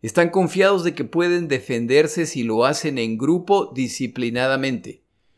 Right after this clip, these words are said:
Más o menos como las carretas en las películas del oeste que se cierran en círculo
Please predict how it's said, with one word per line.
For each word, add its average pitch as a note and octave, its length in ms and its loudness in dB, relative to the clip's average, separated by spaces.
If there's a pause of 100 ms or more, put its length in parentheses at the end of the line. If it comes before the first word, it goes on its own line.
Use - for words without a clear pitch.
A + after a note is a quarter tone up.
(840)
Más A#2+ 260 -4
o C#3 40 -6
menos F#3 440 2
como B2 340 0
las A#2 220 2
carretas C#3+ 680 2
en A#2+ 140 -2
las A2+ 140 0
películas D3+ 640 2
del A2+ 140 0
oeste B2 520 2
que A2 120 -8
se G2+ 160 -8
cierran D#3 500 2
en A#2+ 160 -2
círculo A2+ 760 -4